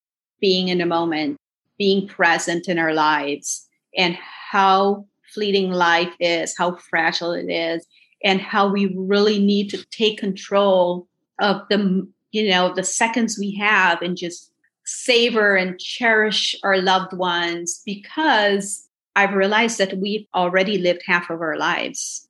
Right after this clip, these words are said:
Those of us in our fifties, we've already lived half of our lives." And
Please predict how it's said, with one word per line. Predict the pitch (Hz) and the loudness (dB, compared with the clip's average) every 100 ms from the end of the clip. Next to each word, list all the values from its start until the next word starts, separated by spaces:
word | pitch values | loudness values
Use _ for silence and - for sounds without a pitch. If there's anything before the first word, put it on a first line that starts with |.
| _ | _
Those | 208 208 214 | 0 2 2
of | 202 | 2
us | 190 196 | 2 0
in | 185 | 0
our | 165 | 0
fifties, | - 262 - 175 160 160 | 0 -2 0 0 0 -2
we've | 190 185 185 | 0 0 0
already | 170 175 170 | 2 2 0
lived | 165 170 - | -2 -4 -2
half | 165 170 | -2 -2
of | 170 | -6
our | 165 | -4
lives." | 156 175 175 - _ | 0 -2 -2 -12 _
And | 220 214 196 - | 0 2 0 -4